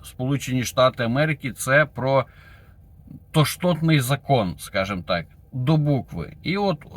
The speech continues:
поки, наприклад, указа нема, що не можна, Техас старається розложити цієї проволоки як можна більше на кордоні. І знову ж таки, на даний момент це чисто різні позиції,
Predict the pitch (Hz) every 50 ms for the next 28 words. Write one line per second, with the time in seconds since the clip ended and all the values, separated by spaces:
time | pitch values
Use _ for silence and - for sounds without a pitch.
0 | 117 113 - - - - - - - 165 165 143 - 156 147 139 131 131 120 -
1 | 143 127 - 139 135 131 - - 147 135 - - 135 131 120 113 139 139 156 160
2 | 185 214 226 208 - - 208 202 196 190 190 185 185 170 160 170 170 160 - -
3 | - - - - - - - 160 147 - 190 196 208 175 - - - 143 147 156
4 | 165 165 160 131 - 160 151 147 131 - - - - - - - - - - -
5 | - - - - - - - - - - - - - - 127 123 127 110 131 139
6 | 127 151 143 - 143 123 - 139 135 131 110 - 127 135 135 131 120 104 - 117
7 | 113 110 104 - 117 117 113 101 113 117 113 117 110 120 123 110 - - 101 95
8 | 101 98 - 107 104 104 101 104 95 85 76 69 - 101 120 117 120 131 127 110
9 | - - 92 82 - 92 95 101 101 101 123 131 143 151 151 143 139 135 135 143
10 | 147 151 151 143 - - - - - - - - - - - - 160 175 156 -
11 | - 151 143 - - - 143 143 127 - - 117 127 135 135 110 127 127 117 -
12 | - 123 117 110 113 107 98 - - 131 135 143 156 151